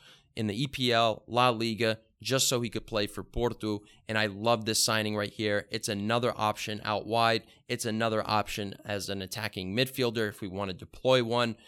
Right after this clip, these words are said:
I love what I've seen from him at Famalicão. He played really well against us, and he won the best young player in the league last year. So this is a great signing. A lot of teams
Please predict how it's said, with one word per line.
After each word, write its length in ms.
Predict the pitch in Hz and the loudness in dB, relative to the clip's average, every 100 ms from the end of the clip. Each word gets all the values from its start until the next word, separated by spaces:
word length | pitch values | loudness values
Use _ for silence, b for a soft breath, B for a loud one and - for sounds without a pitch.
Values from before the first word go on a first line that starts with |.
| B B B _ | B B B _
I 140 | 120 | 2
love 280 | 120 117 123 | 4 4 2
what 120 | 120 | 2
I've 120 | 113 - | 0 0
seen 260 | - 123 | -2 -2
from 200 | 117 110 | -4 -4
him 220 | 120 113 | -2 -2
at 100 | 107 | -4
Famalicão. 840 | - 117 104 98 98 127 131 131 123 _ | -4 -4 -2 -4 -4 0 2 2 -4 _
He 100 | 117 | -14
played 260 | - 117 | -4 -4
really 280 | 101 120 110 | -2 -2 -2
well 240 | 95 101 98 | -2 -2 -4
against 360 | 92 98 - | -6 -4 -2
us, 300 | 113 113 - b b | 0 2 0 b b
and 160 | 107 110 | -8 -6
he 80 | 110 | -6
won 320 | 101 107 107 | -2 -2 -2
the 80 | 101 | -4
best 400 | 98 104 - - | -2 0 -2 -4
young 260 | 104 104 | -4 -4
player 380 | 98 107 101 95 | -4 -2 0 0
in 240 | - 107 107 | -2 -4 -4
the 80 | |
league 280 | 92 98 101 | -4 -8 -6
last 380 | 101 98 98 - | -2 -2 -4 -6
year. 240 | 104 101 | -4 -4
So 400 | 98 - 98 95 92 b b b | -4 -6 -6 -6 -10 b b b
this 180 | - 127 | -4 -2
is 100 | 123 | -2
a 60 | 104 | -4
great 480 | 90 101 110 117 - | -8 -6 -4 -2 -2
signing. 400 | 113 107 104 101 | -2 -2 -4 -6
A 60 | 101 | -6
lot 280 | 104 107 | -2 0
of 60 | 110 | -2
teams 420 | - 110 107 95 | -4 -4 -4 -4